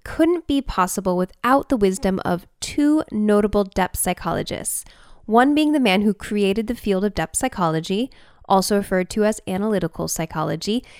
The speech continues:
and that is Swiss psychiatrist and psychoanalyst Carl Jung. The other is psychoanalyst Shireen Vishmaya. I have had the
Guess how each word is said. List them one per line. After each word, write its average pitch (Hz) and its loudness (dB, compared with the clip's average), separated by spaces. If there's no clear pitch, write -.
and 202 0
that 247 2
is 202 -2
Swiss - -2
psychiatrist 247 0
and 285 -2
psychoanalyst 208 0
Carl 185 0
Jung. 170 -4
The 240 0
other 330 4
is 247 0
psychoanalyst 214 0
Shireen 208 -2
Vishmaya. 180 -2
I 247 6
have 330 2
had 285 2
the 269 0